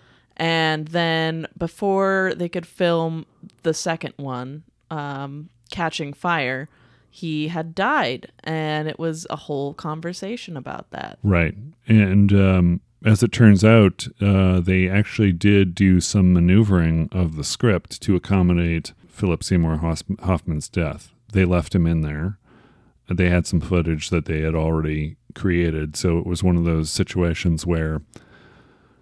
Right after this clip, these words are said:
Speaker 2: they navigated around it, essentially.
Speaker 1: Right.
Speaker 2: To keep him in there.
Speaker 1: I almost wonder if that's kind of disrespectful, but maybe that's just me.
Speaker 2: There are countless movies out there, I'm sure.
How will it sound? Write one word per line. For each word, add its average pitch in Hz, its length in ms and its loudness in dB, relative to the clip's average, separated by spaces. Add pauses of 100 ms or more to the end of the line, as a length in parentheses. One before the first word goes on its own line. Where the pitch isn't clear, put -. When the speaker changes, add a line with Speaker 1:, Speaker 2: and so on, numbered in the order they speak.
(200)
Speaker 2:
they 98 540 4 (100)
navigated 90 640 2
around 76 340 -6
it, 73 120 -12 (720)
essentially. 82 580 -10 (420)
Speaker 1:
Right. 165 520 -8 (140)
Speaker 2:
To 208 120 4
keep - 260 4
him 82 140 2
in 78 140 -2
there. 76 360 -10
Speaker 1:
I 302 100 0
almost 480 400 -2
wonder 196 580 -2
if 165 220 -4
that's - 440 -6 (180)
kind 180 300 -6
of 208 180 -12
disrespectful, 180 1200 -8
but 185 160 -2
maybe 233 280 0
that's 240 300 -4
just 180 220 -12
me. 151 360 -10
Speaker 2:
There 156 220 2
are 113 120 4
countless 110 560 0
movies 90 420 2
out 82 200 -2
there, 82 300 -2
I'm 87 80 -4
sure. 82 640 -2